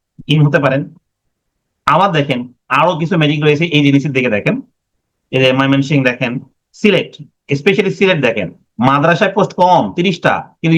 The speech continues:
স্কুলে বাকি কত না? সাতাশিটা। কুমিল্লায় দেখেন স্কুলে একশো সাতাশিটা, বাপরে বাপ, একশো সাতাশি, হ্যাঁ, আর মাদ্রাসায় একশো সতেরো।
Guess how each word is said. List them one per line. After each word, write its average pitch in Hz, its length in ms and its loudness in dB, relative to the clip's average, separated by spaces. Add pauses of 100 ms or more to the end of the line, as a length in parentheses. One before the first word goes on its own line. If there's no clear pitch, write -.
স্কুলে 180 200 2
বাকি 175 240 0
কত 170 100 0 (100)
না? 220 60 2 (520)
সাতাশিটা। 131 600 -2 (340)
কুমিল্লায় 226 440 2
দেখেন 147 180 2 (160)
স্কুলে 202 200 0 (120)
একশো - 260 -4
সাতাশিটা, 143 480 -2
বাপরে 127 340 0
বাপ, 95 100 -6 (340)
একশো 113 320 -4
সাতাশি, 113 420 -2
হ্যাঁ, 262 180 2 (380)
আর 131 420 2 (300)
মাদ্রাসায় 147 480 0
একশো 139 180 -4
সতেরো। 101 340 -4